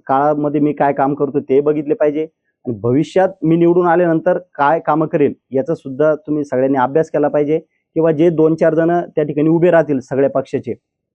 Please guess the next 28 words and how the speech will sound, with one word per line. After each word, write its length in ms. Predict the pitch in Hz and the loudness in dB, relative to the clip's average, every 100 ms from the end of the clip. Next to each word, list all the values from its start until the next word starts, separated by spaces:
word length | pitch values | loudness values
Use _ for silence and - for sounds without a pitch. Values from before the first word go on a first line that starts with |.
| _ _ 110 | _ _ -8
तर 120 | 151 | -6
सगळ्याच्या 440 | - 156 180 180 | -2 2 2 2
बाबतीत 260 | 170 156 185 | 0 -2 -4
तुम्ही 160 | 175 175 | 0 0
विचार 300 | 135 135 160 | 0 0 0
केला 200 | 156 151 | 0 -2
पाहिजे 340 | 147 147 151 165 _ _ _ | 0 0 -2 -6 _ _ _
की 160 | 165 175 | 0 0
आपण 460 | 127 123 160 170 170 _ _ | -2 -2 0 0 -4 _ _
कोणत्या 280 | 156 156 180 | -2 2 2
उमेदवाराच्या 640 | 170 165 160 156 147 156 | 2 2 2 2 0 -2
पारड्यात 360 | 139 139 147 143 | 0 0 0 -2
आपलं 320 | 135 151 156 - | -2 0 0 0
अमूल्य 300 | 151 160 156 | 0 2 2
मत 180 | 147 143 _ _ | 0 -2 _ _
टाकलं 300 | 147 147 147 113 _ _ _ - | -4 0 0 -2 _ _ _ -4
तर 80 | 143 | 0
आपल्या 480 | 120 147 151 156 156 | 0 0 0 0 -4
प्रभा-, 440 | _ 139 139 143 - | _ -4 -2 -2 -4
आपल्या 260 | 127 143 143 | -4 -2 -2
त्या 180 | - | -2
ठिकाणी 280 | 139 131 131 | -4 -2 -2
भागाचा, 480 | 117 117 139 139 107 - | -2 -2 -2 0 -4 -4
आपल्या 220 | - 135 | -6 -4
परिसराचा 600 | - 160 175 135 120 104 | 0 0 0 0 0 -4
आणि 280 | - 113 123 | -8 -8 -8
आपल्या 280 | 113 143 147 | -6 -4 -6
सर्कलचा 640 | - 147 143 175 151 | -2 -2 0 0 0